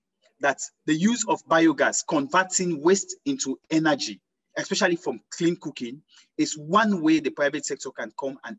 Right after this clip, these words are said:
invest and partner with government and local councils to make sure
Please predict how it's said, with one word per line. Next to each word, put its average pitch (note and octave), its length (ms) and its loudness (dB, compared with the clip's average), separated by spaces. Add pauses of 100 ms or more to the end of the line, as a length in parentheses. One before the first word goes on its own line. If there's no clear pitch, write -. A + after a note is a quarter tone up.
invest A#2 400 -8
and G#2+ 220 -14
partner C3 360 -6
with A2+ 140 -12 (240)
government D#3+ 500 0
and A#2+ 160 -8
local C3+ 280 -6
councils A2+ 520 -10 (240)
to C3 120 -6
make D#3 180 0
sure - 180 -6